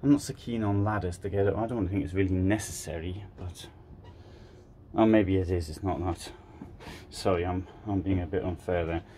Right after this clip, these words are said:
There you go, see, it comes up well beyond my thigh. I don't know if that's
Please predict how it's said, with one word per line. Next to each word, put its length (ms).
There 160
you 80
go, 80
see, 200
it 120
comes 180
up 120
well 240
beyond 320
my 180
thigh. 580
I 40
don't 180
know 100
if 60
that's 160